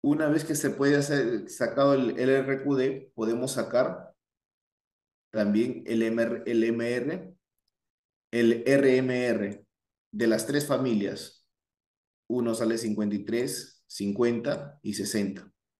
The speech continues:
También podemos sacar el, la, el, la, el direccionamiento, ¿no? De la, del buzamiento.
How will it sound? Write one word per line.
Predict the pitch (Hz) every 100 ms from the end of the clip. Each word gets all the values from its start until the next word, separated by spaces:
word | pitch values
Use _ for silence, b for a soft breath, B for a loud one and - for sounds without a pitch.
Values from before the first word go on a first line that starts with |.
| _ _ _ _ _ _ _ _ _ _ _ _ _ _ _ _ _ _ _ _ _ _ _ _ _ _ _ _ _ _ _ _ _ _ _ _ _
También | 123 110 123
podemos | 110 117 120 123
sacar | 120 - 123
el, | 117 - -
la, | 117
el, | 113 110 110 117
la, | 110
el | 110 110
direccionamiento, | 107 110 110 - 104 101 110 127 107 - 98 - _ _ _ _ _ _ _ -
¿no? | 101 107
De | 113
la, | 107 98 95 92 101 - _
del | 104 107
buzamiento. | 104 101 107 101 101 92